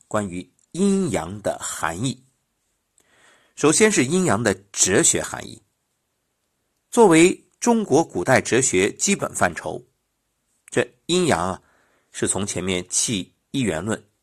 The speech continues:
演化出来的。所谓的气，一物两体分阴阳。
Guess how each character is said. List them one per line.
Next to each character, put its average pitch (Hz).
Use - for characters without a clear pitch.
演 85
化 95
出 -
来 76
的。 -
所 92
谓 101
的 90
气， -
一 143
物 156
两 95
体 -
分 104
阴 95
阳。 82